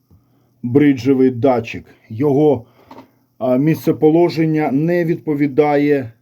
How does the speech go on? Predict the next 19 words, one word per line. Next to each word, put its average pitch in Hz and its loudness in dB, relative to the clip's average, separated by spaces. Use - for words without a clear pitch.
симетрії 143 0
бриджа 131 0
і 139 -2
симетрії, 131 0
е, 117 0
струн. 123 -4
Тобто 131 0
він 165 -2
знаходиться 139 0
не 156 0
на 160 -2
своєму 135 2
місці. 131 0
Але 147 0
хочу 160 0
зробити 147 0
такий 147 -6
маленький 151 2
акцент. 127 -2